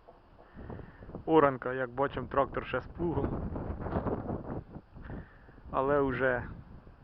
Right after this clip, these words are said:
городи відходять, там один, там один. Так,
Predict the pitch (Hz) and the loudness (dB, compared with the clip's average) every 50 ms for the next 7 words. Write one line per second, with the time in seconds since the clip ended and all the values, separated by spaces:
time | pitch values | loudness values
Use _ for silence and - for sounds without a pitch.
0 | - - 120 127 131 127 131 127 117 127 127 127 - - - 170 165 139 127 120 | -14 -8 -4 -2 0 2 2 2 2 2 2 2 2 0 2 2 4 4 2 2
1 | - - 139 139 131 127 123 123 117 123 123 120 117 - 123 120 120 117 117 113 | 2 4 6 6 6 6 2 0 0 0 -2 -2 -2 0 0 0 2 0 0 -2
2 | 123 139 139 127 120 - - - - - - - - - - - - - - - | 0 -2 -2 -2 -4 -8 -12 -16 -18 -18 -18 -18 -20 -20 -20 -16 -14 -12 -10 -8
3 | - - - - - - - - - - - - - - - - - - - - | -8 -8 -10 -12 -14 -18 -20 -20 -20 -20 -20 -20 -20 -20 -20 -20 -20 -18 -18 -18
4 | - - - - - - - 160 147 135 117 - | -20 -20 -20 -20 -4 2 4 4 4 4 2 -6